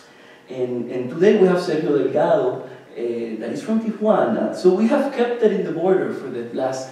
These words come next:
three events. We think that it's in the border, that, that is studying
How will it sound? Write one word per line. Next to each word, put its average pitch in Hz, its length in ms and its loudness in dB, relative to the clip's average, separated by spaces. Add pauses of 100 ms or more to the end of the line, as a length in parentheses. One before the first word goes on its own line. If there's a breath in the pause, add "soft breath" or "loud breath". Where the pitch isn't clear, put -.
(280 loud breath)
three 151 240 -2
events. 127 720 -2 (180 loud breath)
We 202 160 6
think 214 560 6
that 165 160 6
it's 165 200 4
in 160 160 0
the 156 100 2
border, 147 720 0 (320 loud breath)
that, - 720 0
that 139 200 2
is - 300 -2
studying - 720 4